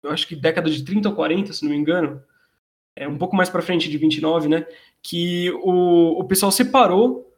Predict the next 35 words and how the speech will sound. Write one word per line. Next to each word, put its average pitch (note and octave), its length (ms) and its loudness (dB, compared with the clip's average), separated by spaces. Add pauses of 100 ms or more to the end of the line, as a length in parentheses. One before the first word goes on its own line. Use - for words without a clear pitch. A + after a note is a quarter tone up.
(180)
os E3 140 -6
bancos G3 480 2
comerciais G3+ 800 2
dos G3 260 2
bancos G3 320 0
de F3 80 -4
investimento E3 760 -2
justamente G3 520 -2
por G3 100 -2
essa F#3+ 180 0
questão F#3+ 720 0 (320)
de D#3 120 -10
conflito F#3+ 420 0
de E3+ 100 0
interesses, D#3 640 2
tá? D3+ 320 -4 (440)
E D#3 40 4
aí, E3+ 840 2
inclusive, G3+ 920 2 (340)
foi F#3+ 240 4
o G#3 60 2
que G#3 100 0
nasceu G3 500 2
o G3+ 160 2
Morgan F#3+ 360 4
Stanley. D#3+ 680 0 (100)
Tinha D#3+ 200 0
o - 20 4
J D#3 180 4
P G#3 80 0
Morgan G3+ 520 4
com E3 280 0
as D3+ 260 4
duas D#3+ 200 2
divisões, F3 680 0